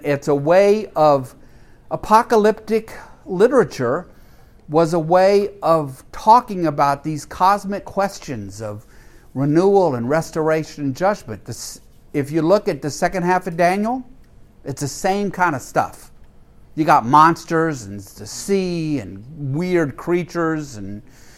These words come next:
it's just how the Jews wrote about these things. And of course, we believe that, that Daniel and, um,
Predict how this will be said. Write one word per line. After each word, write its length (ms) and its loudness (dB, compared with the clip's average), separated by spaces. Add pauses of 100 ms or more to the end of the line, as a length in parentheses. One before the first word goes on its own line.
(380)
it's 200 -16
just 360 -4
how 540 4
the 140 -6
Jews 540 -4
wrote 300 4
about 420 -2
these 320 -4
things. 400 -8
And 100 -4
of 60 -4
course, 260 0
we 140 -2
believe 440 -2
that, 280 -2 (380)
that 640 -2
Daniel 720 2
and, 500 -6 (400)
um, 400 -12